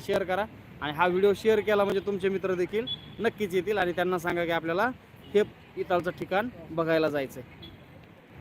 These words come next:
तर कसा वाटला हा नजारा मंडळी? जास्तीत जास्त व्हिडिओ शेअर करा आणि तुम्हाला आजचा हा व्हिडिओ कसा वाटला कमेंटमध्ये नक्की कळवा.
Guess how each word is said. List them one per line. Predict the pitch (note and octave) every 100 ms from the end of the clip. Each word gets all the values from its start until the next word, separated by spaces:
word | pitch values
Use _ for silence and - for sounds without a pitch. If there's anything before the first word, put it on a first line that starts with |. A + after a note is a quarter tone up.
| - - - - - - - - - - - - - - - - - - - - - - - -
तर | -
कसा | G3+ A3+
वाटला | G#3+ F#3+ F3
हा | D#3+
नजारा | D#3+ D#3 D3+ D#3 - - -
मंडळी? | C#3+ D3+ D3 D3+ - - - - -
जास्तीत | D3+ D3+ E3+
जास्त | D#3+ D3 D#3+
व्हिडिओ | D3 D3 C#3+
शेअर | - D#3 C#3+
करा | C#3 F3 - - - - - A#2+
आणि | B2 C3+ C3+ C3+ C3 B2 - - - - - - -
तुम्हाला | C#3 C#3+ C3+
आजचा | C3+ C#3
हा | C#3
व्हिडिओ | C3+ C#3 C#3+
कसा | C3 D3 C#3
वाटला | B2+ D3 F#3+ - E3
कमेंटमध्ये | D#3+ D3+ D3 C#3 D#3+
नक्की | E3 - C#3
कळवा. | C3+ D3